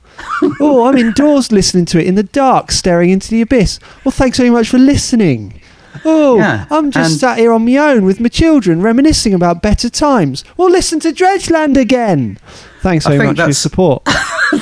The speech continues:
Speaker 2: I think that's somebody else's memories you, you've got there.
Speaker 1: I think I've,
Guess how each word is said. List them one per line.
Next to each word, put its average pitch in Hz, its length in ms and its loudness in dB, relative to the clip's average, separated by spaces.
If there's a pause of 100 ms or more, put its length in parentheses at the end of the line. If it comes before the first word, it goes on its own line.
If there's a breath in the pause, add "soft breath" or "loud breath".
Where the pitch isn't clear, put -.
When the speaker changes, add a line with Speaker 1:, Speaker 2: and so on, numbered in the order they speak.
(560 loud breath)
Speaker 2:
I 127 120 0
think 156 400 -4
that's - 300 -6
somebody 127 400 0
else's 120 320 -2
memories 101 520 -2
you, 101 120 -4
you've 104 200 -8
got 101 200 -10
there. 101 240 -8 (840)
Speaker 1:
I 131 100 -6
think 147 180 2
I've, 131 200 -4